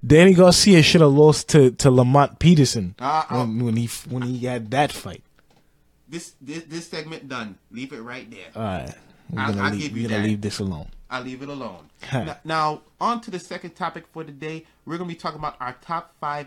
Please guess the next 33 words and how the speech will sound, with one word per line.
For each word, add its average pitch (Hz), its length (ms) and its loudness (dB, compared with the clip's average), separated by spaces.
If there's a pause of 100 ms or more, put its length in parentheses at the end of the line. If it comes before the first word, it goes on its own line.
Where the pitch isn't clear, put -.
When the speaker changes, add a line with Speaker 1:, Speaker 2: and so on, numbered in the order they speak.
(140)
Speaker 2:
N 143 180 -14
B 139 240 -12
A - 20 -12
players 131 380 -16
right 120 360 -14
now. 101 300 -10 (500)
Right 147 340 -12
now, 147 260 -12 (120)
today. 143 500 -10 (720)
So, 135 380 -12 (240)
I'll 147 220 -6
begin 143 400 -16
with 131 120 -18
my 143 180 -14
top 143 340 -14
five. 151 300 -18
Speaker 1:
Mm-hmm. 113 340 -4 (280)
Speaker 2:
I'm 135 200 -12
going 147 240 -10
from 139 320 -16
one, 175 360 -16 (680)
one 143 200 -16
to 151 60 -18
five. 107 260 -14 (320)
Speaker 1:
Okay. 113 300 -16
Speaker 2:
Number 151 240 -10
one, 165 240 -12
of 160 120 -20
course, 151 280 -14
is 127 160 -16
the 120 100 -18
King. 90 240 -20 (760)
Speaker 1:
Okay. 180 260 -12